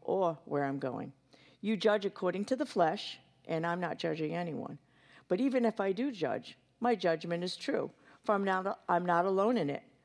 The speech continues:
I and the Father who sent me. Even in your law, it has been written that the testimony of two men is true. I am he who testifies about myself,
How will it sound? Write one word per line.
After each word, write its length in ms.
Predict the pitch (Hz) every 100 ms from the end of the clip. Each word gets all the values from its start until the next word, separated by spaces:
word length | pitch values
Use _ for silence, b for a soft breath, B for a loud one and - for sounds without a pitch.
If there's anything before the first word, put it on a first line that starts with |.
| b b -
I 420 | 175 180 196 214
and 160 | - 175
the 60 | 170
Father 420 | 196 180 180 180
who 140 | 196
sent 320 | 175 170 135
me. 200 | 131 131 - B B B B B B
Even 380 | - 240 233 226
in 280 | - 208 190
your 260 | 180 180 247
law, 460 | 226 160 151 170 - _
it 140 | 196
has 220 | 180 185 185
been 240 | 214 208
written 400 | 185 - 160 196 B B B
that 140 | 196 185
the 60 |
testimony 720 | 185 214 214 - 190 180 175
of 140 | 165 165
two 220 | - 240
men 240 | 185 170
is 120 | 185 -
true. 380 | - 294 - - B B B B -
I 160 | 160 202
am 160 | 247
he 160 | 208 196
who 160 | 202
testifies 680 | 214 196 185 - 190 165 180
about 220 | 170 160
myself, 580 | - 262 - 147 175 -